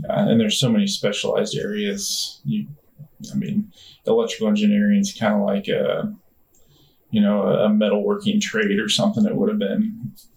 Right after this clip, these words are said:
sixty, seventy years ago. Engineers are, we need more of them.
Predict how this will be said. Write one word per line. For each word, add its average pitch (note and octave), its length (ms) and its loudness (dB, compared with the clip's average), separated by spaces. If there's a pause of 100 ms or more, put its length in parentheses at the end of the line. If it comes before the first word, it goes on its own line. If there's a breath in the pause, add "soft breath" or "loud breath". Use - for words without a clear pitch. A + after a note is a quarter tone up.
(120)
sixty, G#2 540 -2
seventy G#2 380 0
years A#2 320 -2
ago. A#2 680 0
Engineers G#2+ 680 -2
are, - 300 -6 (520 soft breath)
we B2 140 2
need A2+ 220 2
more A2+ 380 4
of G#2 80 0
them. G#2 440 2